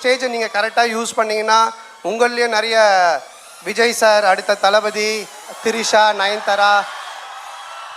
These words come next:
அந்த மாதிரி வரலாம். So, உங்க எல்லாரும் சந்திச்சதுல again எனக்கு ரொம்ப சந்தோஷம்.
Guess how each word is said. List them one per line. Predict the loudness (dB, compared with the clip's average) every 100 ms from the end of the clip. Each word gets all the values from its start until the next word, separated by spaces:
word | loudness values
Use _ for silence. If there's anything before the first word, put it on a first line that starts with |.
| -16 -18 -16 -6
அந்த | -4 -2
மாதிரி | 0 0
வரலாம். | 2 2 4 2 0 -6 -18
So, | -12 -8 -6
உங்க | -4
எல்லாரும் | -2 2 2 0 -2
சந்திச்சதுல | -4 -6 -4 0 2 0 -4
again | -4 -4 -6
எனக்கு | -8 -6
ரொம்ப | -6 -4
சந்தோஷம். | -4 -2 -4 -4 -4 -6